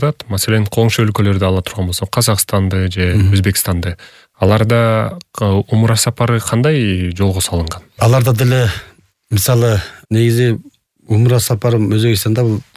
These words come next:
Speaker 2: көзөмөлдө, мамлекеттин көзөмөлүндө болуп турат да. А Казакстанда болсо фирмалар уюштурат алар.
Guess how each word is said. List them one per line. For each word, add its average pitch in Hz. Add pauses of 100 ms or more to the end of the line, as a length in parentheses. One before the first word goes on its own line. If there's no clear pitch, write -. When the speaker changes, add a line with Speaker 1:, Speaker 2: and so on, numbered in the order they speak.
(120)
Speaker 2:
көзөмөлдө, 101
мамлекеттин 104
көзөмөлүндө 92
болуп 90
турат 87
да. 123 (320)
А 113
Казакстанда 107
болсо 113 (560)
фирмалар 107
уюштурат 92
алар. 101